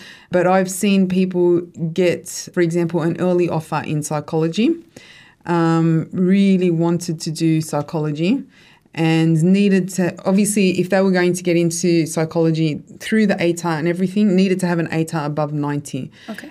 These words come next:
Speaker 1: Um, so they're working hard, working hard, but then they get this early offer in psychology and it's unconditional. Um, but then when they actually start the psychology degree,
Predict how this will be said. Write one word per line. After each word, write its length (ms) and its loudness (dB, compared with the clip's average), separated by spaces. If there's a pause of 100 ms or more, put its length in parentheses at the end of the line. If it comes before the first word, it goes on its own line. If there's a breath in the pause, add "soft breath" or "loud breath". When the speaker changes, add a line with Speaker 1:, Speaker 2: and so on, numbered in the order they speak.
(100)
Speaker 1:
Um, 380 2
so 180 0
they're 140 2
working 380 2
hard, 280 2
working 320 -2
hard, 500 0
but 120 0
then 140 2
they 120 0
get 200 -2
this 200 -2
early 260 0
offer 440 -4
in 180 4
psychology 800 0 (460)
and 480 2
it's 260 -4
unconditional. 840 0 (420 loud breath)
Um, 280 2
but 140 0
then 160 4
when 160 4
they 160 2
actually 400 0
start 600 -2
the 60 -2
psychology 800 -2
degree, 720 -2